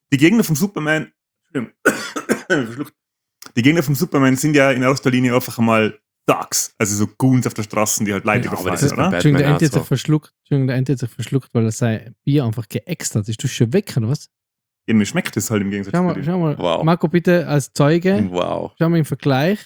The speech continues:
Speaker 2: Wow,
Speaker 3: Ich bin
Speaker 2: Profi. Du bist
Speaker 3: ungefähr
Speaker 2: Amateur-Biertrinker
Speaker 3: Ja, ich
Speaker 2: und
Speaker 3: bin
Speaker 2: dann
Speaker 3: ungefähr, ich hab ungefähr
Speaker 2: drei Schluck oder so.
Speaker 3: drei Schluck weg
Speaker 1: Ja,
Speaker 3: und
Speaker 1: das
Speaker 3: der
Speaker 1: ist
Speaker 3: Ente
Speaker 1: ein
Speaker 3: sein Glas ist
Speaker 1: Viertel
Speaker 3: leer.
Speaker 1: Liter Bier. Jetzt noch nicht so, als wieder der Mass
Speaker 3: Okay, Entschuldigung, ich
Speaker 2: Wow.
Speaker 3: wollte das nicht einig. Ich wollte,
Speaker 2: Ente
Speaker 3: ich
Speaker 2: muss
Speaker 3: bin
Speaker 2: aber
Speaker 3: schon lang, es beginnt schon langsam so die,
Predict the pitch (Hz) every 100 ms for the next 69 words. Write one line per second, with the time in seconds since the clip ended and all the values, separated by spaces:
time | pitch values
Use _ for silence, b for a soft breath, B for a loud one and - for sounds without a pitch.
0 | _ _ - 165 165 175 - - - -
1 | 156 156 117 104 104 120 131 123 127 147
2 | 156 120 - 160 175 185 185 165 175 175
3 | 196 196 180 170 165 165 _ _ _ _
4 | 98 101 110 110 - 101 110 107 - 151
5 | 143 175 180 190 185 127 139 143 180 190
6 | 147 170 185 240 185 214 147 180 180 -
7 | - 180 143 127 160 185 170 - 156 147
8 | 147 156 147 131 120 135 165 - 208 170
9 | 165 175 151 139 - 123 127 113 110 107
10 | 135 127 123 117 127 156 175 156 147 156
11 | 170 147 151 175 180 156 170 165 135 135
12 | 135